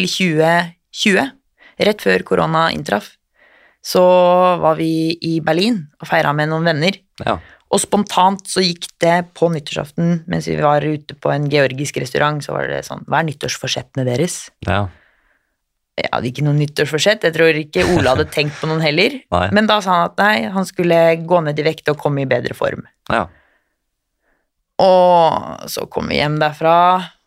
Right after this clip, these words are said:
Speaker 1: og var forkjøla, som alle andre, og
Speaker 2: Mm.
Speaker 1: så litt ut i januar, så var det litt sånn, ja, det var det der, ja. Kanskje vi skal prøve.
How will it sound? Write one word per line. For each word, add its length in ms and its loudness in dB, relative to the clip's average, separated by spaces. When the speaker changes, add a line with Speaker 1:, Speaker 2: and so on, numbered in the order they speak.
Speaker 1:
og 240 0
var 160 0
forkjøla, 460 0
som 160 -6
alle 200 2
andre, 360 0
og 220 0
Speaker 2:
Mm. 280 -2
Speaker 1:
så 240 2
litt 240 -4
ut 160 -4
i 40 2
januar, 520 2
så 260 -4
var 200 0
det 140 -8
litt 160 -12
sånn, 160 -18
ja, 80 2
det 100 2
var 140 2
det 80 -2
der, 180 -2
ja. 80 -20
Kanskje 220 -2
vi 40 -6
skal 160 -6
prøve. 240 -2